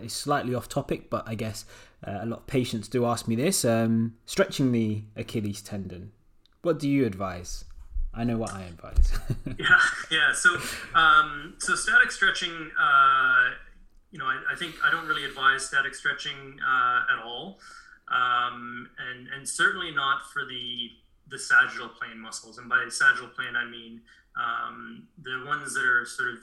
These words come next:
Speaker 2: in the, the direction of running. So things like the Achilles or calf, uh, the quads. Um,
Speaker 1: Yeah.
Speaker 2: when we get into, um, out of plane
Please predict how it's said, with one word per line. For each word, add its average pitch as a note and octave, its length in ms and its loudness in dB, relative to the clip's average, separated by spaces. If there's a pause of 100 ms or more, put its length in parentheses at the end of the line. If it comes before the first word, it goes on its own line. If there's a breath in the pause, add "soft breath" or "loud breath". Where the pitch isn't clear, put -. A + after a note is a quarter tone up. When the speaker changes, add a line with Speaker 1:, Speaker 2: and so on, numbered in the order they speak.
(120)
Speaker 2:
in C3 140 -12
the, A#2 340 -8 (180)
the B2 80 -12
direction A#2+ 440 0
of - 120 -4
running. A2+ 320 -4
So A2+ 480 -8
things B2 200 -12
like A#2 180 -8
the A2+ 380 -12 (200)
Achilles A#2 420 -10
or A#2 60 -8
calf, A2+ 520 -4 (360 loud breath)
uh, G#2+ 320 -4
the A#2 60 -14
quads. A2+ 920 -10 (100)
Um, A2+ 280 -4
Speaker 1:
Yeah. F#2+ 100 -6 (720 loud breath)
Speaker 2:
when D#3+ 200 -6
we D#3 100 -2
get E3 140 0
into, D3 1080 -6 (120)
um, A#2 680 0 (680)
out C3+ 140 -2
of C#3 180 -10
plane A#2+ 480 -12